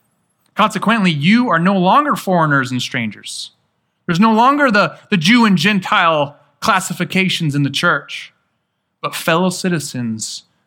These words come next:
with God's people and also members of his household.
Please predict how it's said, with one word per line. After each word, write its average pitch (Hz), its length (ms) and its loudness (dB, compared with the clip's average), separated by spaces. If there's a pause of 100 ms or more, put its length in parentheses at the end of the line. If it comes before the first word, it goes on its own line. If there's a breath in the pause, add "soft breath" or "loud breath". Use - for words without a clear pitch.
(160)
with 135 180 -10
God's 143 320 0
people - 540 -10 (540)
and 127 80 -6
also 139 260 -4
members 127 920 -2 (460)
of 120 100 -10
his 110 120 -12
household. - 680 -8